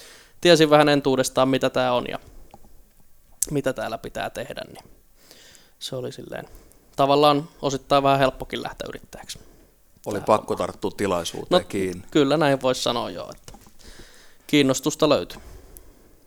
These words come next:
Speaker 2: Me ollaan tällä hetkellä teidän kabinettitiloissa äänittää sitä jaksoa. Mä käytiin äsken sunkaan nämä kaikki kabinetit läpi, että teillä on hienot, isot tilat. Käytiin äsken vähän vä-, ää, niin kun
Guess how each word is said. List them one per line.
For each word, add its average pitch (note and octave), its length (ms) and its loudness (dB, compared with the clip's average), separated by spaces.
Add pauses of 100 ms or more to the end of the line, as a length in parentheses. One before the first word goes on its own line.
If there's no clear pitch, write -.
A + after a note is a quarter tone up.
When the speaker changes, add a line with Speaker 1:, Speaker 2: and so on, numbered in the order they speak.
(960)
Speaker 2:
Me D3 60 -2
ollaan C#3+ 180 2
tällä D3 200 2
hetkellä G2+ 480 -2 (760)
teidän G#2 260 0
kabinettitiloissa F2 1200 -4
äänittää D#2+ 540 -10
sitä - 220 -12
jaksoa. E2+ 600 -6 (380)
Mä F2+ 100 -12
käytiin F2+ 360 -6
äsken F#2 300 -8
sunkaan E2 580 -8
nämä F2 140 -14
kaikki F2+ 340 -4
kabinetit F2 560 -6
läpi, F#2 220 -4
että - 180 -12
teillä E2+ 240 -8
on E2+ 80 -12
hienot, F#2 460 -8 (380)
isot G2+ 360 -8
tilat. F#2 460 -6
Käytiin F2+ 360 -8
äsken F2 320 -8
vähän F2 240 -8 (1000)
vä-, A2 160 0
ää, G#2 200 0
niin G2+ 140 -4
kun G#2+ 200 -6